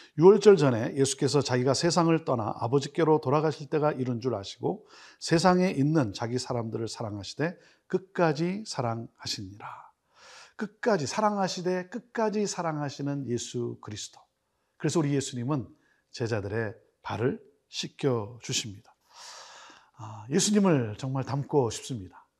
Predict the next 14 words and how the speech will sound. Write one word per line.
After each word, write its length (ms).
아, 480
목사로서, 800
아, 240
정말 200
우리 120
성도들을 560
살릴 280
수만 280
있다면, 380
우리 120
성도들이 680
좋아할 280
수만 360
있다면 520